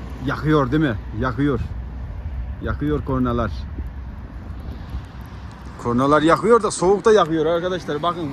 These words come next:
burası bayağı bir, e, esip püsüp yağmaya başladı şu anda. Kamerada pek belli olm-, olmuyor ama yüzüme yüzüme vuruyor arkadaşlar. Yüzüme yüzüme vuruyor. Buradan da,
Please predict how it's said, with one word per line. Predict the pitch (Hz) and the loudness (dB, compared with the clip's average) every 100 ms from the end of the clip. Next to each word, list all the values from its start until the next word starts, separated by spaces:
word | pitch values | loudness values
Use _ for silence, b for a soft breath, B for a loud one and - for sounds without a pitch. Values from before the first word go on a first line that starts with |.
| 135 | -2
burası | 175 170 165 | -2 -2 2
bayağı | 160 185 185 175 | 6 8 6 4
bir, | 202 196 - - - - - - - - 131 | -2 -4 -12 -16 -16 -16 -18 -18 -18 -14 -4
e, | 131 139 139 135 135 | 0 2 2 0 0
esip | 143 185 - | -2 -6 -10
püsüp | 170 175 151 | -12 -10 0
yağmaya | 160 156 170 175 | 2 2 2 2
başladı | 165 135 139 131 | 0 -2 -6 -8
şu | - 156 | -2 -2
anda. | 143 156 175 - - - - - B B B B - - - - | 0 -2 -4 -8 -20 -20 -20 -20 B B B B -20 -20 -20 -12
Kamerada | 117 135 139 147 | -6 -4 -2 -2
pek | 147 135 - | -4 -6 -2
belli | 151 | -2
olm-, | 156 160 175 170 | -2 -4 -6 -8
olmuyor | 165 170 190 | -6 -4 -2
ama | 165 139 | -2 0
yüzüme | 135 143 165 | 0 0 0
yüzüme | 156 143 110 | 2 0 0
vuruyor | 170 156 156 135 | -2 0 2 2
arkadaşlar. | 113 120 110 113 | 0 -2 -4 -4
Yüzüme | 110 127 151 156 | -4 -4 -2 0
yüzüme | 147 139 143 | 0 -2 -4
vuruyor. | 143 160 147 156 | -2 0 0 0
Buradan | 139 156 156 | -2 -2 0
da, | 156 160 | 0 0